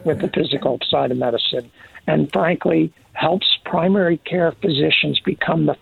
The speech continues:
first point of contact for an individual who might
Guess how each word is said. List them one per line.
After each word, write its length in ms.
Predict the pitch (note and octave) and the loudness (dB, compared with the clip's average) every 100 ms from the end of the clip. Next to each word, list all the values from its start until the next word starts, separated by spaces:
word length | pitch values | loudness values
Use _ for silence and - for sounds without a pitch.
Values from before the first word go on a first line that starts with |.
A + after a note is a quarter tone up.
| - | -4
first 400 | E3 E3+ D#3+ - - _ _ - | 0 2 2 -2 -8 _ _ -14
point 320 | - F3+ F3+ | -2 2 2
of 140 | F3 | 0
contact 760 | - F3 D3+ C#3 D3+ A#2+ - - _ - - - | -2 -2 0 0 0 0 -2 -8 _ -18 -18 -4
for 160 | F#3+ D3+ | 0 2
an 80 | D3+ | 2
individual 680 | F3+ F3+ F3 E3 D#3 D#3 | 4 2 2 2 2 2
who 140 | C#3 D#3 | 2 2
might 400 | C#3+ C#3+ G3+ | 2 2 0